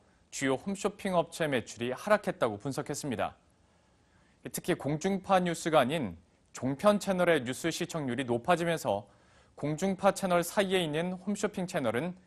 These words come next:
자연히 외면받게 됐다는 분석입니다. 그런데 이런 현상이 비단 홈쇼핑 업계만의 이야기는 아닙니다.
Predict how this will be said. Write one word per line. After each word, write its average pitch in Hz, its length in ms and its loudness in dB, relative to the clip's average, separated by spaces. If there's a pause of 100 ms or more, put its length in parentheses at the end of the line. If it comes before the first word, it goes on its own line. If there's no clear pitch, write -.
(180)
자연히 120 580 0
외면받게 143 640 2
됐다는 104 360 -2
분석입니다. 123 680 -4 (1300)
그런데 147 340 2
이런 143 240 4
현상이 147 380 0
비단 135 480 4 (100)
홈쇼핑 180 460 -4
업계만의 139 720 2
이야기는 117 420 0
아닙니다. 127 560 0